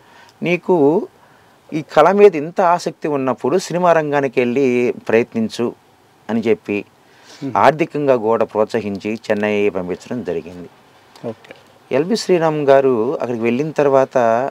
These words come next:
Speaker 1: అనేక కష్టాలు పడ్డారు. తినడానికి కూడా ఇబ్బంది పడేంత కష్టాలు. ఎక్కడ బస్సు ఎక్కితే రెండు రూపాయలు అయిపోతాయేమో అని చెప్పి నడుచుకుంటూ వెళ్ళి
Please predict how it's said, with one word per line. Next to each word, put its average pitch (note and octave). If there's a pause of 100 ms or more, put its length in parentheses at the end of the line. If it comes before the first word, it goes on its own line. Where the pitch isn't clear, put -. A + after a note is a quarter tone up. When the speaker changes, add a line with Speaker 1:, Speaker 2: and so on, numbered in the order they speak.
(220)
Speaker 1:
అనేక E3+
కష్టాలు A2
పడ్డారు. E2+ (1120)
తినడానికి B2
కూడా A2+
ఇబ్బంది G#2
పడేంత G2
కష్టాలు. F2+ (540)
ఎక్కడ C#3+ (440)
బస్సు A#2
ఎక్కితే B2+
రెండు A2+
రూపాయలు A#2+
అయిపోతాయేమో G2+ (180)
అని A#2
చెప్పి A2+
నడుచుకుంటూ G#2+
వెళ్ళి F#2+